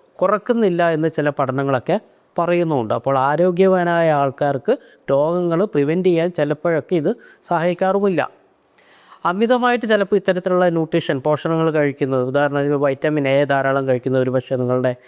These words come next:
കരളിന് കേടുവരുത്തുന്ന ഒരു ഘടകമായിട്ട് മാറാം. അമിതമായിട്ട് ഇരുമ്പ് ഉള്ള കാര്യങ്ങൾ കഴിക്കുന്ന വയറിനും ഹൃദയത്തിനുമൊക്കെ ദോഷകരമായിട്ട് വരാറുണ്ട്. അപ്പോൾ ഏറ്റവും നല്ലത്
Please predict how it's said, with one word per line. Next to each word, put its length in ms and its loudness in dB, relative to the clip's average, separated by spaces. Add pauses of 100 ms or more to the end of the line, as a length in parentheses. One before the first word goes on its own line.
(300)
കരളിന് 480 0 (120)
കേടുവരുത്തുന്ന 600 0
ഒരു 240 -2 (140)
ഘടകമായിട്ട് 500 -2
മാറാം. 420 -2 (500)
അമിതമായിട്ട് 600 0
ഇരുമ്പ് 680 0 (400)
ഉള്ള 200 2
കാര്യങ്ങൾ 380 -2
കഴിക്കുന്ന 360 -2
വയറിനും 520 0 (300)
ഹൃദയത്തിനുമൊക്കെ 640 -2
ദോഷകരമായിട്ട് 800 0
വരാറുണ്ട്. 560 0 (420)
അപ്പോൾ 180 0
ഏറ്റവും 360 0
നല്ലത് 320 0